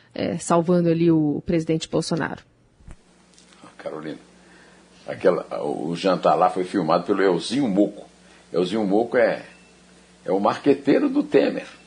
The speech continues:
Speaker 2: né? E o Lauro Jardim, o nosso colega do Globo, em sua coluna, é, do,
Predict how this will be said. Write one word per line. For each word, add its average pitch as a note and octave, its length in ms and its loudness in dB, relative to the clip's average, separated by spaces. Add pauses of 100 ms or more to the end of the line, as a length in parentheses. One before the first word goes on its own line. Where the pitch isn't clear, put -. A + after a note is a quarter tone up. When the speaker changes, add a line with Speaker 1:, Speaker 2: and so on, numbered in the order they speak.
(160)
Speaker 2:
né? - 140 -10 (800)
E D3 120 4
o G#3 100 8
Lauro A#2+ 280 6
Jardim, B2 340 4
o D3 80 4
nosso G#2+ 240 2
colega F2+ 360 4
do F#2+ 120 -4
Globo, G2 340 0
em F2+ 60 -2
sua F2+ 200 -2
coluna, E2+ 600 -2 (640)
é, C#2 460 -8 (1040)
do, D#2 500 -8